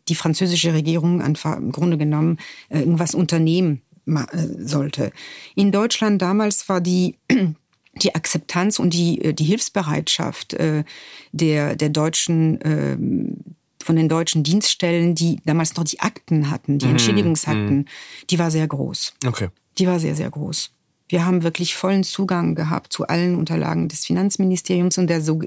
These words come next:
Speaker 1: der damaligen Oberfinanzdirektion, die damal-, die damaligen Akten noch hatten.
Speaker 2: War das etwas, wo du gesagt hast, da nehme ich auch sozusagen für später noch ganz viel mit, was dich jetzt, sagen wir mal, in deiner jetzigen Rolle als Direktorin der A-, Olsen Archive sozusagen auch geprägt hat und dir hilft in deiner Arbeit?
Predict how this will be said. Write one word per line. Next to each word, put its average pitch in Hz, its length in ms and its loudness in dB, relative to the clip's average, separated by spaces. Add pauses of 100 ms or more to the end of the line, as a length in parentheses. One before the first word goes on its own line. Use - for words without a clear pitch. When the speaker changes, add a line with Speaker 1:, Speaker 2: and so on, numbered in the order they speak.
(120)
Speaker 1:
der 151 180 0
damaligen 180 460 2
Oberfinanzdirektion, 160 1200 0 (420)
die 156 60 -4
damal-, 165 340 2
die 151 320 -6
damaligen 160 460 0
Akten - 320 -6
noch 151 160 -2
hatten. 151 380 -8 (180)
Speaker 2:
War 120 180 2
das 170 160 -2
etwas, 147 500 0
wo 120 140 -2
du 131 140 0
gesagt 135 460 0
hast, 127 420 -2
da 127 100 4
nehme 131 200 4
ich 160 120 0
auch 135 180 2
sozusagen 123 520 0
für - 240 -4
später 170 500 2
noch 147 180 0
ganz 131 220 0
viel 123 140 0
mit, 151 240 0
was 131 140 0
dich 120 180 -2
jetzt, 127 340 0
sagen 156 260 0
wir 160 80 2
mal, 147 260 0
in 131 100 -2
deiner 117 220 2
jetzigen 165 460 0
Rolle 170 240 0
als 156 160 -4
Direktorin 147 640 0
der 143 200 -2
A-, 113 140 0
Olsen 160 520 0
Archive 151 560 -2
sozusagen 131 500 -4
auch - 140 -4
geprägt - 540 -2
hat - 100 -2
und 147 140 2
dir 123 100 0
hilft 123 300 -2
in 185 80 -2
deiner 175 260 0
Arbeit? 180 340 -4